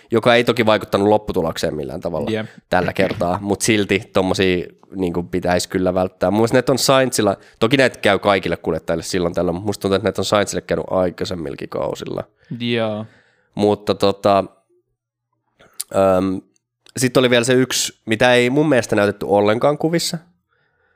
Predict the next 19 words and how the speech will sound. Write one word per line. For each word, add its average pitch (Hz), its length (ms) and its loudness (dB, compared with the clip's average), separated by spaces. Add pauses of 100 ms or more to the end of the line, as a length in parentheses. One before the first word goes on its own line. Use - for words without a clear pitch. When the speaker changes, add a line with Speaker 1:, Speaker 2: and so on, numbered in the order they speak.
(380)
Speaker 1:
mutta 107 420 2
puhuttiin 110 380 0
tästä 98 240 -2
Discordissa 95 560 0
ja 90 60 2
mä 95 100 2
kaivoin 90 340 2
sitten - 260 -6
tota 90 280 0
onboardeista 90 840 -2
sen, 80 280 -6 (500)
niin 95 420 -2 (180)
Sainz 104 260 0
menetti, 98 560 0
kenelle 104 360 0
se - 120 -8
menetti 82 320 -8
sijan 85 360 -2
siinä? 85 320 -4